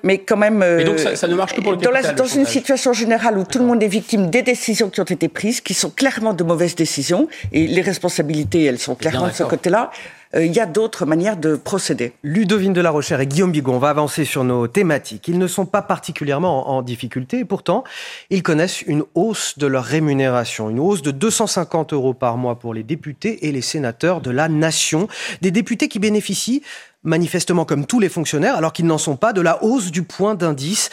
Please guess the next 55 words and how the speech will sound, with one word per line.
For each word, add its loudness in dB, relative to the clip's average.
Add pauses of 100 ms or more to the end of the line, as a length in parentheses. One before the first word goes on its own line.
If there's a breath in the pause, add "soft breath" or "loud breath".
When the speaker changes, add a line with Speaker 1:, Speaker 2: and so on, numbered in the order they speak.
(360 loud breath)
Speaker 3:
Alors 2
évidemment, 2
autour -2
de -2
la 0
table, -2
vous -8
me -4
voyez 0
venir 2
avec, -2
euh, 2
ma 0
question 0
dans 2
un 2
instant, 2
mais 0
tout -6
d'abord 2
avec 0
Elisa 2
Lukavski -4
qui -4
nous 2
a 4
rejoint. 2 (400 loud breath)
On 2
en 4
parle 2
avec 2
vous. 0
L'air 2
de 0
rien, 2
cela -2
pèse 0
sur -4
les 0
caisses -2
de 0
l'État, 0
les 0
caisses -2
de 0
l'État, 0 (380 loud breath)
bah, -14
qui -12
sont -2
remplies -4
par 0
les -4
impôts -4
des -2
Français. -6